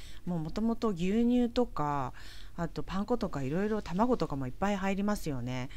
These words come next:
なので、えーと思うと思うんですけど、実は一切入らないんですね。それでよくビーフ、ビーフパテ百パーセントとかって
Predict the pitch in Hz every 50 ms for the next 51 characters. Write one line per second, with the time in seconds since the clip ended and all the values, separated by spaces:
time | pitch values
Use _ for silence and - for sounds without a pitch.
0 | - - - - - - - 247 254 240 208 170 160 - - 190 190 185 - -
1 | 143 143 139 147 151 143 - 131 127 131 135 127 123 120 - - 117 127 147 156
2 | 143 135 - - - - - - - - - 165 - - 240 214 165 - - -
3 | - 240 - - - 269 196 156 143 151 147 143 147 151 147 143 135 131 123 120
4 | 117 - - 117 120 127 127 131 135 - - - - - - - - - - -
5 | - - - - - - - - - 214 220 220 220 226 226 233 226 - 156 139
6 | 156 170 170 160 - - 170 - - - 170 180 202 190 180 - - 208 202 -
7 | - - - - - - - - 160 156 151 - 170 156 139 127 113 101 - -
8 | - - - - - - -